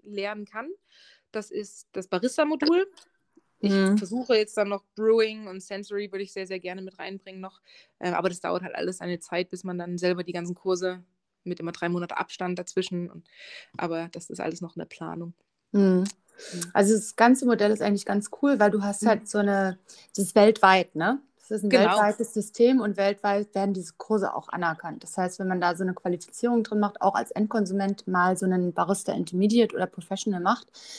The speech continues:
Speaker 2: dann kann man auch mal eine Auslands-, ähm, Arbeitserfahrung, also man hat gleich was vorzuweisen, ne?
Speaker 1: Genau, es ist halt eine Standardisierung, die jeder versteht. Das ist ja grad bei uns in der Kaffeeindustrie,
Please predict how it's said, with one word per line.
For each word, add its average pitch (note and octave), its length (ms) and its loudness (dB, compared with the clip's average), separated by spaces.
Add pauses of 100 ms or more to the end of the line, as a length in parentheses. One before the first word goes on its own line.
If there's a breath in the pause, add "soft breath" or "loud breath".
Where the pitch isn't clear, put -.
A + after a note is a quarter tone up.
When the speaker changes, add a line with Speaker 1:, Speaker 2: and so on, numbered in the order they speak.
(340 loud breath)
Speaker 2:
dann G3 220 2
kann G3 140 0
man G#3+ 160 6
auch G3+ 220 2
mal F#3+ 220 2
eine F#3 260 -2
Auslands-, A3 800 -2
ähm, G3 720 -2
Arbeitserfahrung, G3 1200 -2 (420)
also G3+ 160 6
man G#3 140 6
hat G#3 100 2
gleich G#3 220 0
was F#3+ 160 -4
vorzuweisen, D#3 580 -6
ne? F#3 220 -4 (260)
Speaker 1:
Genau, G3 220 -12
es F3 80 -10
ist F#3 60 -8
halt A3 120 -2
eine B3+ 60 0
Standardisierung, B3 720 -2
die G3+ 100 -8
jeder G3+ 220 -2
versteht. G3 440 -8
Das F3 80 -12
ist F#3 120 -10
ja G3 160 2
grad G3 240 -2
bei G3 80 -4
uns G3 160 -6
in G3 40 -8
der F#3 80 -4
Kaffeeindustrie, F#3+ 880 -10